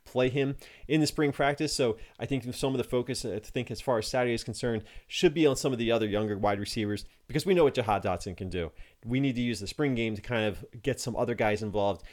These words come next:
and see what they can do to bring up their game. Jahan Dotson is gonna be there in the fall. We don't need to worry about that. But let's, uh, you know, kind of scale back what we could see from him on Saturday in the final spring practice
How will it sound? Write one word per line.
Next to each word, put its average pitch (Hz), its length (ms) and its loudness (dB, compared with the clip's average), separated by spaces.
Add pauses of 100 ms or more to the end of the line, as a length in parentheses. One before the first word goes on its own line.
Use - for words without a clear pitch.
(160)
and 90 120 -8
see 113 160 -4
what 98 80 -4
they 117 160 2
can 110 100 -4
do 98 300 0 (220)
to 107 80 -8
bring 104 200 -2
up 95 120 -6
their 104 180 2
game. 85 240 -10 (160)
Jahan 165 220 4
Dotson 185 180 6
is 143 120 -4
gonna 151 160 0
be 131 120 2
there 120 140 2
in 107 60 -2
the 90 60 -6
fall. - 420 0
We 120 80 -4
don't 135 140 2
need 135 80 0
to 117 60 0
worry 113 200 4
about 87 200 -4
that. - 240 -6 (400)
But 104 160 0
let's, - 280 -2
uh, 110 300 4 (140)
you 117 80 -6
know, 98 60 -6
kind 120 260 -2
of - 100 -4 (220)
scale 190 260 4
back 160 240 4
what 156 140 4
we 135 60 -2
could 156 260 2
see 160 160 -4
from 139 160 0
him 135 240 2 (240)
on 120 160 0
Saturday 127 600 4
in 117 100 -2
the 104 60 -4
final 110 220 -2
spring 107 200 -6
practice 147 440 2